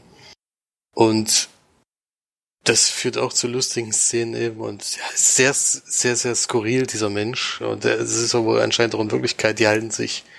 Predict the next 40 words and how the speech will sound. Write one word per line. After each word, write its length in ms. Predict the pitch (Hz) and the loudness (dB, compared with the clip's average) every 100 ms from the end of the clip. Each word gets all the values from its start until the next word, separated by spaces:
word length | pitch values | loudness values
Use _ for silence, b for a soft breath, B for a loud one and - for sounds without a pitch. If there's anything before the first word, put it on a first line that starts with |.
| B - | B 0
sehr 300 | - 117 113 | 4 6 4
nah 280 | 110 110 113 | 2 0 0
an 120 | 107 | 0
der 180 | 107 101 | -2 0
wahren 220 | 110 107 | 0 0
Geschichte, 360 | 104 - - | -6 -8 -6
jedenfalls 440 | 117 104 113 - - | -6 -2 -2 -4 -4
an 100 | 113 | -2
das 160 | 101 | -2
Buch, 420 | - 117 123 - - B B B B - | -2 -4 -4 -8 -12 B B B B 0
was 140 | 104 | 2
da 120 | - | 4
rausgebracht 680 | 101 117 - 110 113 - - | 4 2 0 0 0 0 -2
wurde. 320 | 117 131 139 - _ _ _ _ _ _ _ _ _ _ _ | 2 2 0 -10 _ _ _ _ _ _ _ _ _ _ _
Und 180 | 113 107 | 0 2
dann 120 | 117 | 4
geht's 180 | 117 - | 4 4
natürlich 320 | 107 107 110 | 0 -2 -2
um 80 | 101 | -4
den 160 | 101 | -4
Dreh, 400 | 98 101 107 104 | 0 2 2 2
wie 60 | 101 | 0
das 200 | 104 - | 2 2
ist 140 | - | 0
mit 100 | 104 | -2
den 80 | 101 | -2
Leuten. 340 | 98 101 104 - | 2 2 0 -4
Da 80 | 98 | -12
gibt's 240 | - - | 2 2
natürlich 280 | 107 - - | 2 -4 -6
viele 280 | - 113 104 | -6 -6 -4
Streitereien, 680 | - 110 104 101 98 101 104 B B B B B _ | -2 0 2 2 0 -2 -6 B B B B B _
viele 240 | - 113 104 | -4 -2 -2
Punkte, 460 | - 110 110 104 | 2 0 2 -2
wo 80 | 101 | 0
es 200 | 101 - | 0 2
echt, 340 | 107 - - 110 | 0 0 -2 0
äh, 360 | 110 104 98 | 2 2 0
wo 260 | 104 107 107 | -2 4 4
er, 520 | 107 107 104 101 | 6 4 4 2